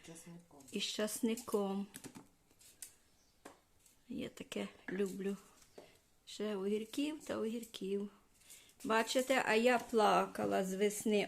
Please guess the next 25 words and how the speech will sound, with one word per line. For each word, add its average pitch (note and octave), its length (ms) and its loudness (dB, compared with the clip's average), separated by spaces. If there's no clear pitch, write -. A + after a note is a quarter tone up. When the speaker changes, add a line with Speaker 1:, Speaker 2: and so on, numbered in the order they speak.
Speaker 2:
Ой, C4 260 8
не B3 160 4
буде. G3+ 540 2
І A#3 120 2
я C4 140 8
їх C#4+ 200 4
всього-навсього C4 760 6
разів A#3+ 400 4
два A3 280 4
полила, A#3+ 540 6
і G3+ 100 4
все. - 320 -4
Speaker 1:
Ви C#4+ 160 4
кожен B3+ 380 0
год G#3 300 -2
плачете. E3 380 -4
Speaker 2:
Кожен B3+ 400 8
рік A#3+ 260 2
плачу, C4 360 8
Speaker 1:
Мгм. - 100 4
Speaker 2:
кожен B3+ 400 12
рік B3 220 4
родять. A#3+ 580 6
Слава A3+ 420 0
Богу. A#3 440 0